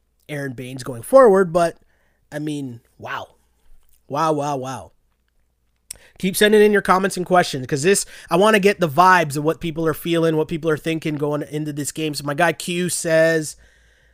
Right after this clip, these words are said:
uh, "Raps are kicking themselves for not signing Boucher to a longer contract.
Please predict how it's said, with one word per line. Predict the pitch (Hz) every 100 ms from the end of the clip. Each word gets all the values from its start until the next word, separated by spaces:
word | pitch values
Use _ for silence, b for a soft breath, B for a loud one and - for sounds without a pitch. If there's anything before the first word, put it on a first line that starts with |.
| b -
uh, | 147 151 139
"Raps | 131 170 196 - 180
are |
kicking | 151 196 - 185
themselves | 175 165 185 165 165 160
for | - 151
not | 147 160 170 -
signing | - 156 160 160 156
Boucher | 123 151 160 175 165 160
to | - 151
a |
longer | 139 147 151 131
contract. | - 190 190 - 185 180